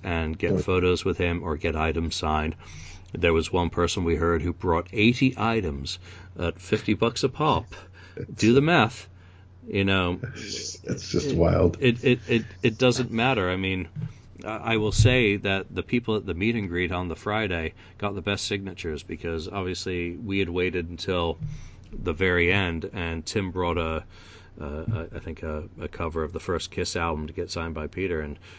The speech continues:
Speaker 1: you know, I, I came back in from a bathroom break. I'm like, "Hey, y-, yo, Tim, you know, the line's down. I mean, there's only, like, three people in it. You know,
Speaker 2: Mm-hmm.
Speaker 1: it's not all the way up the ramp and around now. You know, I, I, go and do it. Go get those, those, uh,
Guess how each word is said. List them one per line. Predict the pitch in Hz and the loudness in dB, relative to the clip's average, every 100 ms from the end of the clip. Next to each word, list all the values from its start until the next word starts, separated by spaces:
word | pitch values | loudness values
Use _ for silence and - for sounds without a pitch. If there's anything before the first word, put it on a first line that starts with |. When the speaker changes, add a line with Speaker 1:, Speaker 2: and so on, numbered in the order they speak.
| - - | -16 -12
Speaker 1:
you | |
know, | 73 | -8
I, | 76 98 | -4 -4
I | 92 | -4
came | 95 90 78 | -4 -4 -4
back | 76 - | -6 -6
in | 85 | -6
from | 80 | -8
a | 73 | -10
bathroom | 78 92 123 104 80 | -6 -6 -6 -8 -6
break. | 80 78 78 | -6 -6 -6
I'm | |
like, | 76 78 | -10 -10
"Hey, | - - 98 | -12 -12 -10
y-, | 87 92 - | -10 -10 -8
yo, | 87 76 | -8 -6
Tim, | - 107 71 | -6 -8 -8
you | 90 | -10
know, | 73 - | -10 -10
the | - | -8
line's | 85 90 117 127 92 | -4 -2 0 0 -2
down. | 90 76 80 | -4 -4 -4
I | |
mean, | 95 104 | -4 -2
there's | 95 98 | -2 -2
only, | 101 80 | -2 -4
like, | 87 | -8
three | - 117 | 0 0
people | 92 135 131 110 | 4 2 4 0
in | 98 | 0
it. | 85 - - - | -4 -10 -14 -4
You | 107 | 0
know, | 98 87 | 6 8
Speaker 2:
Mm-hmm. | |
Speaker 1:
it's | 95 92 | 6 4
not | 110 107 | 2 2
all | 107 | 2
the | 101 | 2
way | 101 110 | 0 0
up | 104 | -2
the | 107 | -2
ramp | 95 117 95 | 0 0 0
and | 104 | -2
around | 95 123 135 101 | 0 2 2 0
now. | 87 82 78 - - - | -2 -2 -4 -10 -16 -8
You | 90 | -4
know, | 85 | -2
I, | 98 | -2
I, | 104 - - - - - - - | -6 -8 -20 -20 -20 -20 -18 -6
go | - 123 | 2 4
and | 123 110 | 4 6
do | 120 | 4
it. | 120 76 - | 4 0 -4
Go | 95 | -4
get | 101 101 | -2 -4
those, | 107 92 - - - 60 | -4 -6 -10 -16 -20 -16
those, | 110 98 90 82 | -8 -4 -4 -4
uh, | 101 92 87 | -4 -2 -4